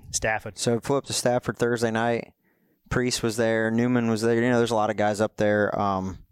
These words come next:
Speaker 2: it was a hundred and forty cars in the pits. So really healthy short track racing up there, and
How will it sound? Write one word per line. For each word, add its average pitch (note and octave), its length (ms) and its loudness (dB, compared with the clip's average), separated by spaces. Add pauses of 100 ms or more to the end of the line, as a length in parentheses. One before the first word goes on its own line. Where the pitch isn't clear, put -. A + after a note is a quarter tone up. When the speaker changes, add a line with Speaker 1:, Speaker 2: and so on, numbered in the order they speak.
(280)
Speaker 2:
it G#2+ 80 0
was G#2+ 220 -2 (400)
a - 40 -10
hundred C#3 360 -2
and - 80 -14
forty A#2+ 280 -2
cars G#2 400 -2
in F#2+ 40 -8
the F2+ 80 -8
pits. - 480 -4 (520)
So G2+ 260 0
really A2+ 400 2
healthy G#2 340 -2
short G2+ 280 -2
track F#2+ 260 -2
racing G2 240 -2
up G2 100 -4
there, G2+ 280 2
and F#2 180 -4